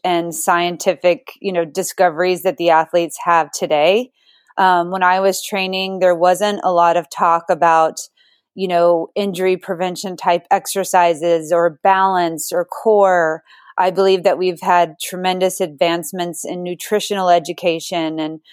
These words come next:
you know, so I don't know that those were mistakes. I just think it was a lack of knowledge. Um, but if I had the knowledge, you know, when I was training that I have now or that's available now, I believe I would have stayed healthy much longer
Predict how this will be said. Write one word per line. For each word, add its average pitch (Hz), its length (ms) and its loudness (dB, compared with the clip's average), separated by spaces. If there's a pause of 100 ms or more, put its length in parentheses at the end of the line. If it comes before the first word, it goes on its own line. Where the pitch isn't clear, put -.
(240)
you 226 100 -2
know, 226 120 2
so 220 160 2
I 208 80 6
don't 208 180 0
know 190 140 4
that 185 180 0
those 185 220 2
were 180 160 2
mistakes. 185 720 0
I 185 80 2
just 180 220 -6
think 180 180 -4
it 190 80 -2
was 175 120 -2
a 180 60 4
lack 165 300 2
of 165 100 -6
knowledge. 151 680 -2 (380)
Um, 170 280 0
but 190 120 2
if 196 160 0
I 185 80 4
had 185 280 0
the 185 80 2
knowledge, 175 680 2 (500)
you 208 100 -6
know, 175 120 -2
when 170 160 -2
I 202 160 4
was 202 180 0
training 175 300 -4
that 160 120 2
I 160 120 4
have 160 240 0
now 165 280 2
or 160 80 0
that's 165 220 -2
available 165 600 2
now, 151 400 -2 (400)
I 185 100 2
believe 180 400 0
I 170 100 4
would 165 180 0
have 156 180 -2
stayed - 480 -2
healthy 170 360 2
much 165 360 -4
longer 175 580 2